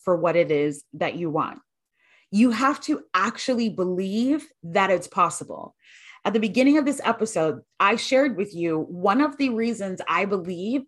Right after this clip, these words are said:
that I am a mas-, a master manifester and have always been that way is because of my belief.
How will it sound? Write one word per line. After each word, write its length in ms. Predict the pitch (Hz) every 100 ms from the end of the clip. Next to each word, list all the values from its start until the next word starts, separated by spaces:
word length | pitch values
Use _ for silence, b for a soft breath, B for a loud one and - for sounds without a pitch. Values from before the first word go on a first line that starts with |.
| -
that 180 | 180 196
I 440 | - 180 196 202 208 -
am 280 | 196 208 233
a 80 | 208
mas-, 340 | 196 190 - -
a 60 |
master 360 | 190 185 190 196
manifester 640 | 180 170 190 214 220 226
and 120 | 190 180
have 100 | 170 -
always 420 | 190 190 226 -
been 240 | - 170 185
that 220 | 208 220
way 320 | 254 262 285 B B B -
is 200 | 226 175
because 680 | 214 - - 214 247 254
of 220 | - 214
my 320 | 208 185 180 175 151
belief. 680 | 185 165 190 165 - -